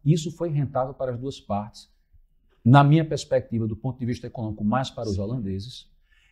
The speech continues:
Speaker 1: E aí tem uma coisa seguinte, o aliado de hoje pode ser seu inimigo. E às vezes as intempéries acontecem. Quando dá mil quinhentos e setenta e oito, o monarca português,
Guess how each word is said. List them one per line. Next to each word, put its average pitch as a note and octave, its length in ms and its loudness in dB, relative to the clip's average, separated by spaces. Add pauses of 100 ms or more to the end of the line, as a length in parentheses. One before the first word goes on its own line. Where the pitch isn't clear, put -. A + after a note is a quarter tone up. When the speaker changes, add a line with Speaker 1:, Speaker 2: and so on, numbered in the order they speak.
(160)
Speaker 1:
E F3+ 40 12
aí A3 140 6
tem C4+ 140 -6
uma A#3 160 -4
coisa G#3+ 260 -4
seguinte, D#3+ 640 -4 (640)
o B2 80 4
aliado D3 360 4
de D3 120 -4
hoje C#3+ 160 -8
pode C#3 220 -14
ser C3 100 -14
seu C#3+ 160 -12
inimigo. G2+ 400 -4 (460)
E B2+ 80 8
às A#2 160 6
vezes B2+ 520 -2
as A#2 180 -8
intempéries C3 680 -4
acontecem. G#2+ 640 -10 (540)
Quando E3+ 220 8
dá D3 120 4
mil D3+ 280 2
quinhentos D#3+ 260 -6
e - 40 -12
setenta A#2 360 -8
e G2+ 60 -4
oito, G#2+ 340 -6 (720)
o C3+ 80 10
monarca D3 720 8
português, G#2 800 -6